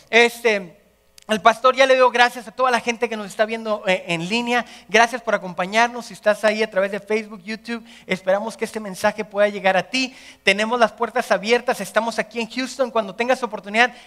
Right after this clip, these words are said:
ven y acompáñanos. Aquí es donde puedes venir a conocer a Dios, a encontrar libertad. Amén. Y a descubrir tu propósito y hacer la diferencia junto con nosotros, ¿ok? Así es que, bueno,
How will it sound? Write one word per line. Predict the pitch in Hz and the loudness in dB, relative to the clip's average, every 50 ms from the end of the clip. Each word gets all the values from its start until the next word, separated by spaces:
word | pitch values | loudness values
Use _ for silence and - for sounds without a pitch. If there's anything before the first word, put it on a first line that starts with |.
| - | -20
ven | - 175 165 233 247 277 285 285 277 277 | -8 0 2 4 6 6 4 2 0 0
y | 233 226 | 2 2
acompáñanos. | 214 220 - 196 196 170 - 254 269 277 277 285 285 285 269 - | 2 2 0 -10 -4 2 2 2 4 4 0 0 0 0 0 0
Aquí | 220 214 - 247 | -2 -2 -2 -4
es | 262 262 | 0 0
donde | 277 262 233 | 0 0 0
puedes | - - 240 240 247 | -2 0 2 2 2
venir | 247 247 233 233 247 247 | 2 0 -2 0 2 2
a | 247 | 2
conocer | 247 - 214 196 185 180 175 - - 262 262 262 269 | 2 2 -4 -4 -4 -8 -10 -4 2 4 4 6 6
a | 240 220 | 4 2
Dios, | 185 226 247 269 294 302 285 - - - - - - - - - - | 2 0 2 2 2 2 0 -4 -16 -18 -20 -20 -20 -20 -16 -4 4
a | - 214 | 4 4
encontrar | 226 220 - - 220 202 190 - 233 247 262 269 | 4 4 0 -2 -2 -2 0 2 6 6 6 6
libertad. | 262 262 240 233 202 - - - 240 254 277 294 302 294 - _ _ _ - _ - | 4 0 2 2 2 2 4 4 6 6 6 4 2 -2 -8 _ _ _ -20 _ -2
Amén. | - 190 202 214 247 294 311 294 - | -2 0 2 4 4 4 4 2 -2
Y | 269 233 240 233 233 | -4 -2 0 2 4
a | 233 233 202 220 226 | 4 6 6 6 4
descubrir | 226 214 - - 233 220 226 262 254 | 4 0 -4 -6 -6 -4 -4 -6 -6
tu | - 302 | -6 -6
propósito | - - 233 - - 254 226 277 247 - | -2 -2 -2 0 0 -2 -2 -4 -6 -4
y | 240 | -2
hacer | 214 202 208 240 247 | -2 0 0 0 0
la | 254 | 0
diferencia | 240 240 - 208 208 214 214 226 226 | 0 0 -2 -4 -4 -4 -2 -4 -4
junto | 220 214 208 202 233 | -4 -4 -8 -8 -6
con | 220 226 190 | -6 -6 -8
nosotros, | 170 - - 185 185 170 151 - - | -6 -2 -2 -2 -2 -4 -10 -6 -4
¿ok? | 196 190 311 339 330 - - - - - - - - | 2 6 6 4 4 2 -10 -20 -20 -20 -20 -8 0
Así | - 208 214 - 254 | 0 0 2 2 0
es | 254 254 | 0 2
que, | - | 2
bueno, | 269 247 285 269 233 202 | 4 4 4 4 4 -6